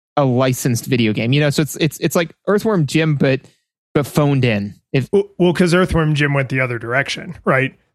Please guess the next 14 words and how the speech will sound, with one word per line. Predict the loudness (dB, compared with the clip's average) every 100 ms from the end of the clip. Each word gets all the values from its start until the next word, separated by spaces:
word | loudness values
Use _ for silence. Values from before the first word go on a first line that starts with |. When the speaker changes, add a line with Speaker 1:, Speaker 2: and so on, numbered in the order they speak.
| -2
Speaker 2:
They | 0
made | 2 2 0 -2 -8 _ _ _ _ _ -8
a |
quality | -2 2 4 4 2
game | 2 0 0 0
first | 0 0 -2 -4 -8 -4
and | -4 -2
then | -2 0 2
made | 0
a | -2
cartoon | -4 -4 -2 0
based | 0 0 0
on | -2 0
it. | 0 -2